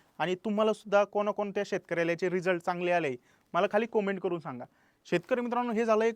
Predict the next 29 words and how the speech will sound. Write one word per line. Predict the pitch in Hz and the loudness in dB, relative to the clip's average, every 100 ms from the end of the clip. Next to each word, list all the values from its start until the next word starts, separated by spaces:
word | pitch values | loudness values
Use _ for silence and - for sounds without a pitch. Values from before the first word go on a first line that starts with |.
| - | -4
पूर्ण | 233 240 240 240 | -6 -4 -4 -6
सविस्तर | 233 220 208 208 - 226 - 180 | -4 -4 -4 -4 -2 -2 -4 -4
शेड्यूल, | 202 190 208 - | 0 2 0 2
फवारण्या | 196 190 196 202 | 4 6 4 -2
पण | 214 | -4
सांगितल्या, | 208 180 175 185 190 _ _ _ _ | -4 -4 -2 -2 -4 _ _ _ _
आळवण्या | 156 170 190 202 | 6 8 6 2
पण | 214 | -2
सांगितल्या, | 208 190 175 180 180 | -4 -6 -4 -2 0
टॉपच्या | 165 160 196 | 0 0 0
व्हरायटी | 175 151 160 | 2 2 0
पण | 180 196 | -4 -6
सांगितल्या, | 196 170 175 190 - _ - | -8 -8 -6 -6 -8 _ -8
जमिनीची | 151 185 196 202 202 | -2 0 0 -4 -4
मशागत, | 196 202 185 185 | -4 -2 -2 0
बेड | 170 190 | 2 2
कसा | 190 196 196 | 2 0 -2
करायचा | 180 185 175 185 | 0 0 0 0
आहे, | 185 180 170 | 0 2 2
लागवडीचं | 170 180 185 180 | 4 2 0 0
अंतर | 165 170 190 180 | 0 -2 -8 -6
किती | 190 | -8
ठेवायचं | 190 160 160 180 | -4 -4 -2 -4
आहे, | |
मल्चिंग | 175 175 170 190 | -4 -4 -6 -6
पेपरवरती | 175 185 180 180 | -6 -4 -6 -6
कसं | 180 185 175 | -8 -8 -2
लावायचं | 156 156 151 | -2 -2 -4
आहे, | 165 | -8